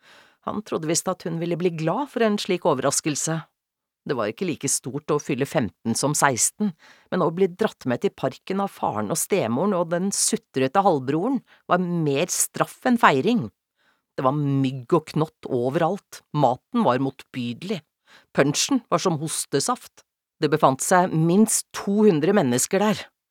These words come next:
De satt på gresset eller plasket i innsjøen mens de ventet på at fyrverkeriet skulle begynne, og Madison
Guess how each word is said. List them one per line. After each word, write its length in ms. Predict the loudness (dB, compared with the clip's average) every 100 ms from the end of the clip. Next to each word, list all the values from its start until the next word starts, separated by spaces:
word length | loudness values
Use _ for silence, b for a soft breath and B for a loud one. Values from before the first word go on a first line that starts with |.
| _ -6
De 160 | -4 0
satt 220 | 0 -2
på 140 | -2 -2
gresset 480 | 2 2 0 2 0
eller 220 | 0 -4
plasket 460 | -2 -2 -2 -2 0
i 60 | 2
innsjøen 540 | 2 2 2 2 4
mens 240 | 2 2 0
de 60 | 2
ventet 320 | 2 -2 -2
på 80 | 0
at 100 | 0
fyrverkeriet 720 | 0 0 2 0 2 2 2
skulle 220 | 2 0 2
begynne, 380 | 2 2 0 -6 b b
og 140 | -2 -2
Madison 460 | -2 -4 -2 -4